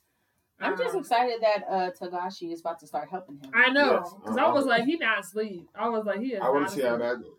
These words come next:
Speaker 3: that plays out.
Speaker 2: Right.
Speaker 1: 'Cause this boy need help.
Speaker 2: He need, he
Speaker 3: Not
Speaker 2: needs a
Speaker 3: that
Speaker 2: lot of help.
Speaker 3: Tagashi, it's like he has an invested interest,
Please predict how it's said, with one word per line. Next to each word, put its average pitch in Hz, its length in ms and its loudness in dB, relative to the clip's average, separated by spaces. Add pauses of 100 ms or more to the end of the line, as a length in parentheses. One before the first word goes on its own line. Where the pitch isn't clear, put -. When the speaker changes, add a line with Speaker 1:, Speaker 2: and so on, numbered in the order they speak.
Speaker 3:
that 110 120 -20 (100)
plays 117 260 -4
out. 101 240 -6 (200)
Speaker 2:
Right. 180 220 -10 (260)
Speaker 1:
'Cause 165 200 -10
this 320 180 -6
boy 202 220 2
need 151 160 -10
help. - 360 -10
Speaker 2:
He 262 160 -6
need, 226 260 -4
he 339 120 -4
Speaker 3:
Not - 80 0
Speaker 2:
needs - 120 2
a 196 100 2
Speaker 3:
that - 160 4
Speaker 2:
lot 427 140 -2
of 269 60 0
help. 170 380 -8
Speaker 3:
Tagashi, 160 1120 -4 (1200)
it's 101 120 -12
like 151 160 4
he 147 80 0
has 143 220 2
an 131 80 -2
invested 127 840 -2
interest, 156 800 -6